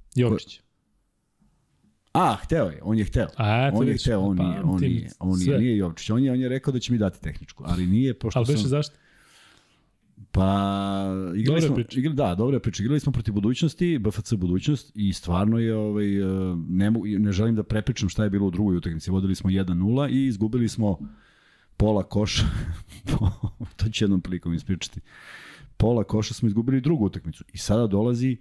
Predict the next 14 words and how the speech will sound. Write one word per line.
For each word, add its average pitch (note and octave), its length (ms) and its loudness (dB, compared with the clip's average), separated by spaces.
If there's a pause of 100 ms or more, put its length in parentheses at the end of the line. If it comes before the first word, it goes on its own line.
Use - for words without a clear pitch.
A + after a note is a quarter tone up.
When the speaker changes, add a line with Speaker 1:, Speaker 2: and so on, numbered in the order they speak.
(380)
Speaker 2:
na D#3+ 120 0
treću, A2 400 0
koja F2+ 200 -2
je D#2+ 60 -2
sutradan, A2+ 580 0 (600)
najbolji A2+ 600 2
sudijski A2+ 380 -2
par A2+ 240 0
koji G2+ 180 -2
imamo G2+ 220 2
tada. E2+ 260 -8 (600)
Belošević F#2 580 0
i - 20 0
Jovičić. - 320 -8